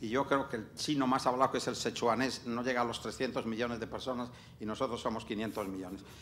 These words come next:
Somos el segundo idioma del mundo y ese es el gran tesoro cultural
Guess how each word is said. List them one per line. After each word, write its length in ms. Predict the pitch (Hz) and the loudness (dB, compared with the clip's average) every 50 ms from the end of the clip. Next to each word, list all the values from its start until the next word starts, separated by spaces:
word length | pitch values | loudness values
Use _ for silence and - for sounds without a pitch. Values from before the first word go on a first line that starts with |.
| - - - | -18 -14 -2
Somos 360 | - - 151 156 151 151 - | 4 6 6 8 6 6 4
el 100 | 131 117 | 2 2
segundo 340 | - 123 123 147 139 131 131 | 2 2 4 4 4 4 4
idioma 300 | 113 113 131 127 127 120 | 4 4 4 4 4 4
del 160 | 113 117 117 | 4 4 4
mundo 240 | 127 143 143 139 131 | 4 4 6 6 6
y 160 | 127 135 160 | 6 8 6
ese 220 | 170 170 - - | 6 6 4 2
es 100 | - - | 2 4
el 120 | 143 135 113 | 4 4 8
gran 440 | 123 147 170 165 156 - - - | 8 8 8 8 6 0 -2 0
tesoro 640 | - 131 - - - 165 160 156 156 - - - - | 2 2 4 8 12 12 12 12 12 8 4 0 0
cultural 600 | 127 117 113 - - 117 123 135 147 147 147 | 0 0 0 0 4 10 12 12 12 10 8